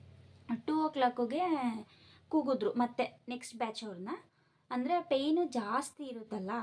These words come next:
so, ಅವ್ರನ್ನ, ಆ, ಟ್ವೆಲ್ವ್ ಓ ಕ್ಲಾಕ್ಗೆ ಕರೆದ್ರು. ಅಂದ್ರೆ ಏನೂ ಪೇಯ್ನೇ ಇರೋದಿಲ್ಲ.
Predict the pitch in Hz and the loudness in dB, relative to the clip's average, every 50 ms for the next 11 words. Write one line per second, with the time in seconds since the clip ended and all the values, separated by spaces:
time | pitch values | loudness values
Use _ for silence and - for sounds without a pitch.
0 | 202 185 - - 240 240 240 - - - 208 220 240 277 302 311 302 269 247 233 | -6 -8 -8 -6 -6 -6 -6 -10 -12 -12 -10 -10 -10 -10 -10 -10 -10 -10 -10 -10
1 | 247 302 370 403 - 208 208 202 196 - 277 262 254 269 269 262 262 233 233 - | -10 -10 -10 -10 -8 -6 -6 -4 0 0 2 2 2 2 0 0 -2 -2 -2 -4
2 | 226 220 220 214 - 214 202 190 180 165 - 247 330 - - - - - - - | -4 -4 -4 -4 -4 -4 -4 -6 -6 -4 -4 -4 -4 -6 -8 -18 -20 -20 -20 -20
3 | - - _ - 269 277 302 339 311 269 269 277 320 392 392 - - 294 254 254 | -20 -20 _ -12 -10 -8 -8 -6 -6 -6 -6 -4 -4 -6 -6 0 2 4 4 6
4 | 285 311 320 339 320 302 277 277 269 254 247 233 240 | 6 4 4 6 4 4 4 2 2 0 2 2 2